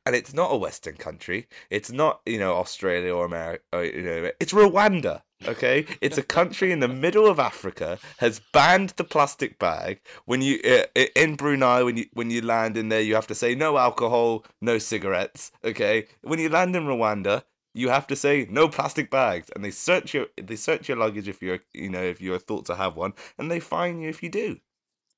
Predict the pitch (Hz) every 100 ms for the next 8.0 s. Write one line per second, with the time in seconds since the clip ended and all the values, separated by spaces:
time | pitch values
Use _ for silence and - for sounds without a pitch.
0 | _ _ _ - 156 185 190 175 175 170
1 | 180 165 160 - 123 113 - 135 165 165
2 | - 123 - 104 113 123 147 147 147 -
3 | _ _ _ - 139 139 147 147 143 156
4 | - 156 190 285 123 - - _ _ _
5 | _ - 143 214 269 156 160 131 160 175
6 | 151 120 113 165 202 _ _ - 151 165
7 | 165 196 185 175 156 143 - 165 139 104